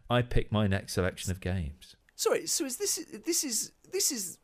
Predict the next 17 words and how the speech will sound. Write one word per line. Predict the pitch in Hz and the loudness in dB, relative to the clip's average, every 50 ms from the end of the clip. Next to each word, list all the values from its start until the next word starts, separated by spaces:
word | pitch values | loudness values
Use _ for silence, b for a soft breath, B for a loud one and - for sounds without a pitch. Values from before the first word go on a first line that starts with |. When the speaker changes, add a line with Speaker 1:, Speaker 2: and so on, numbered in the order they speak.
| - | -4
Speaker 2:
giving | 139 185 175 156 165 160 | -2 -2 0 2 0 0
me | 147 143 135 127 | 0 0 0 0
Love | 127 139 143 139 120 | 2 2 2 2 2
Film | - - - 233 240 233 190 143 113 | -2 -2 0 4 4 4 4 2 0
vibes. | 90 - 87 78 71 - - - - - - b b b | -2 -2 -4 -4 -4 -8 -10 -8 -8 -8 -8 b b b
So | - - 214 | -4 -2 -2
it's | 214 196 | -2 0
basically, | - 240 226 - - - 175 185 185 180 170 b b b b b _ | 2 2 2 2 -2 -4 -4 -6 -6 -8 -10 b b b b b _
there's | - 180 170 180 | 0 2 2 4
a | 190 | 4
website, | 196 240 220 170 - - 127 110 107 107 - | 4 4 4 2 2 4 6 6 4 4 2
you | - 135 | -4 -4
go | 131 - 220 233 170 113 | 0 2 4 4 4 4
on, | 95 90 92 95 95 87 - _ _ _ - - 147 165 | 2 0 0 -2 -4 -8 -12 _ _ _ -20 -14 -2 0
"I | 175 190 | 2 4
want | 196 190 170 127 | 4 4 2 2
that, | 107 104 104 104 - | 2 2 2 2 0